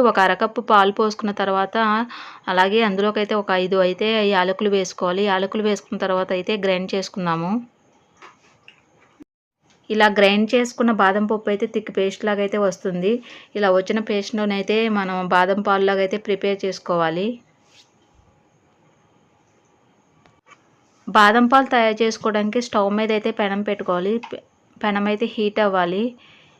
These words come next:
హీట్ అయిన పెనంలోకి అయితే మనం ముందుగా తయారు చేసుకున్న బాదం మిక్స్ని అయితే వేసుకోవాలి. బాదం మిక్స్ వేసుకున్న తర్వాత అందులోకి అయితే మనం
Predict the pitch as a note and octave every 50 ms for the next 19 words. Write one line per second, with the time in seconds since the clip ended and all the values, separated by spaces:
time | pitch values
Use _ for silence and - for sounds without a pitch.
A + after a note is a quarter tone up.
0 | _ _ - - A3+ A3+ - A#3 A#3 A#3 A#3+ A#3 A3+ G#3 G3+ G#3 G#3+ G#3+ G#3+ G#3
1 | G#3 G#3 A3+ A3 G#3+ G3+ G3+ G3 G3 F#3+ F#3+ G3 G3 G#3+ G#3+ G#3+ G#3+ G3+ G3 G3
2 | F#3+ - G#3+ G3 G3 - - G3+ G3 G3 F#3+ F#3 F3+ F#3 G3 F#3+ G3 G3 - -
3 | - G#3 F#3+ F3+ - G3+ F#3+ F#3+ F#3 F#3 F#3 - - F3+ E3+ E3 D#3+ D#3+ E3+ F#3
4 | G#3+ A#3 - _ _ - _ _ _ _ _ _ _ _ _ _ - G3+ G#3 G3
5 | G3 G#3 G#3+ A3+ A3+ A3+ - - A#3+ G#3+ G#3 G#3 - G#3+ G3+ G3+ G3+ G3 G3 G3
6 | G3+ A3 G#3 F#3+ F#3+ G3 G3+ G3 G#3+ G#3 G3+ A3 G#3+ G#3 G3 F#3+